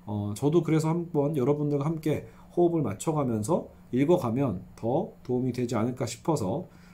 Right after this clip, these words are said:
또 이렇게 같이 시작하게 되었습니다. 또 이렇게 쌓이다 보면 언젠가 제가 또 이 보네포에 관련해서,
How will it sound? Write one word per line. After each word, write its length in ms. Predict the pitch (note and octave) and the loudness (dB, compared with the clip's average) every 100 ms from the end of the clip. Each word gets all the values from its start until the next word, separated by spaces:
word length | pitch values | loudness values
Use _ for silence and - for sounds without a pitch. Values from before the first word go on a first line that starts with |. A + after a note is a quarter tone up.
| - | -12
또 80 | - | -6
이렇게 160 | A#2 A#2+ | -4 -4
같이 340 | G#2+ G#2 D3+ | -6 -4 -4
시작하게 580 | D3 F3+ - - D3+ D#3+ | 0 0 0 -2 -2 -2
되었습니다. 540 | B2+ A#2 - F#2 - - - - - - - - - - - - - - - - - | -2 -4 -4 -6 -8 -14 -20 -20 -20 -20 -20 -20 -20 -20 -20 -20 -16 -16 -16 -20 0
또 80 | D#3+ | 6
이렇게 200 | F3+ G3+ | 6 6
쌓이다 400 | F#3+ A3 A3+ G#3+ | 4 2 4 4
보면 280 | D#3 C#3+ D#3 | 4 4 4
언젠가 400 | A#2+ C3+ E3 D3+ | 4 2 2 2
제가 280 | C3 C3 C3+ | 2 0 2
또 240 | A#2 D#3+ | 0 2
이 120 | A#2 - | -2 0
보네포에 560 | C3 E3 D#3 D#3 D3+ | 2 2 0 2 2
관련해서, 680 | D3 A#2 B2 A#2 C3+ G3+ | 2 0 0 0 2 2